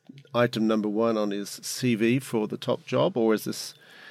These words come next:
something for another C V, a C E O and a,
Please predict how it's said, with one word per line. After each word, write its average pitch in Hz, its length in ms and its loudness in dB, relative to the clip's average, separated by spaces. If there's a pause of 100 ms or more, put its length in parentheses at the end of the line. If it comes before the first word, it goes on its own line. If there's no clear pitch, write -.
(160)
something 107 340 -2
for 104 320 -2
another 123 280 4
C 110 240 -2
V, 104 220 0
a 107 140 -4
C 104 320 -2
E 104 40 0
O 117 260 2
and 101 100 -4
a, 101 220 -6